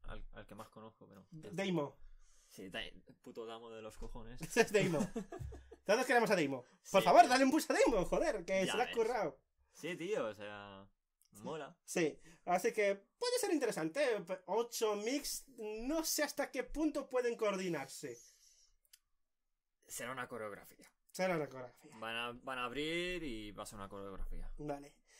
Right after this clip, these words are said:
Speaker 2: Aleister Black contra Andrade Cien Almas.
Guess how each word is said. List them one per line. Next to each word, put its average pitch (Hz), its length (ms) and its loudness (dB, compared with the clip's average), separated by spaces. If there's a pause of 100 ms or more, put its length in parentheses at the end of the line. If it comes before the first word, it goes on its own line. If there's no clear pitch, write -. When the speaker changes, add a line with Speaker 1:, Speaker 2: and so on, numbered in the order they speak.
(300)
Speaker 2:
Aleister 254 760 2
Black 302 320 -4
contra 214 360 0
Andrade 262 440 4
Cien 247 400 -4
Almas. 147 520 -2